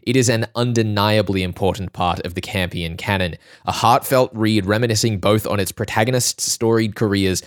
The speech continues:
and its author's decades-long partnership.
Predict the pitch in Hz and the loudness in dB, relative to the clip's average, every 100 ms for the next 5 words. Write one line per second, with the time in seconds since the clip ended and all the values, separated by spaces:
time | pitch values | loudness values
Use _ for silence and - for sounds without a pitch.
0 | - - 95 90 104 98 - 92 90 92 | -10 -4 -2 -2 0 0 0 -2 -2 -4
1 | 92 98 92 90 90 85 85 - 92 - | -2 -2 -2 -4 -4 -4 -6 -2 0 0
2 | - - - | -6 -8 -10